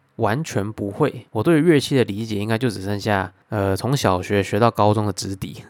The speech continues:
然后高中因为中正高中有音乐班嘛，所以有时候会跟同学放学去听他们的期末发表。不过他们也不是为了什么听音乐去的啦，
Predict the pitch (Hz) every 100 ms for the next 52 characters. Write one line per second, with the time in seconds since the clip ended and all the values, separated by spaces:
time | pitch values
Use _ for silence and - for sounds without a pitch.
0 | - 131 165 143 143 143 139 139 139 131
1 | 131 131 120 113 117 92 98 107 95 95
2 | 92 95 - - 135 131 98 113 123 123
3 | 117 101 98 101 92 127 107 104 107 -
4 | 104 101 101 92 98 95 - 104 110 98
5 | 95 92 - - _ - 165 156 160 90
6 | 98 117 127 101 95 92 - 101 107 101
7 | - - 95 - -